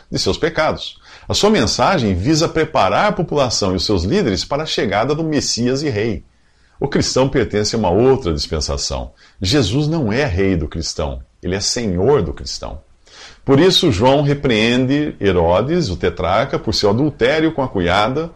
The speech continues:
a mulher de seu próprio irmão. Herodes mandará prendê-lo.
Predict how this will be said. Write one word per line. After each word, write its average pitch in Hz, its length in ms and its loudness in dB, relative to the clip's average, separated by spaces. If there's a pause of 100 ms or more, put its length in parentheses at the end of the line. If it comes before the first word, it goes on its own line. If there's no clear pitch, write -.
(300)
a 82 220 -4
mulher 87 320 0
de 107 60 -2
seu 98 140 0
próprio 107 340 2
irmão. 104 300 2 (220)
Herodes 82 760 -2 (260)
mandará 82 360 0
prendê-lo. 76 600 -4